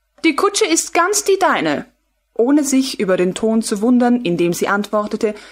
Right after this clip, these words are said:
stieg er ein, setzte sich neben seine Frau und befahl:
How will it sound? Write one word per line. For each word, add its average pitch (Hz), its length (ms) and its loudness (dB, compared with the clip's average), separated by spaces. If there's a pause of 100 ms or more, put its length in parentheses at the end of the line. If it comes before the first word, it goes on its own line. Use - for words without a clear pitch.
stieg 202 320 -4
er 190 160 -2
ein, 254 340 0 (140)
setzte 233 420 -2
sich 226 260 -2
neben 175 320 0
seine 180 180 0
Frau 190 480 -2
und 226 240 0
befahl: 196 460 -2